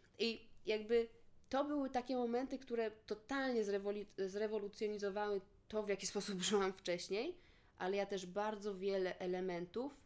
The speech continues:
po prostu oddałam tak zwanemu przeznaczeniu, żeby się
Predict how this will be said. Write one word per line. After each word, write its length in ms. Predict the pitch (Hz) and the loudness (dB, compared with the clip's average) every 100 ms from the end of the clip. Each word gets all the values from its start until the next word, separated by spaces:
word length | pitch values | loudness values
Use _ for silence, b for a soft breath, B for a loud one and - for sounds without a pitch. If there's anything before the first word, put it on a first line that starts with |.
| - | -14
po 80 | 190 | -6
prostu 300 | 202 196 - 185 | -6 -4 -6 -6
oddałam 640 | 175 175 220 196 175 190 - | -6 0 2 2 0 -2 -8
tak 160 | 180 175 | -10 -6
zwanemu 340 | 180 180 180 | 0 2 0
przeznaczeniu, 840 | 175 202 185 185 180 185 170 240 311 B B B B 202 | 0 -2 0 -2 -2 -2 -2 -2 -6 B B B B -4
żeby 240 | 214 220 | -2 0
się 260 | - 208 | 0 -2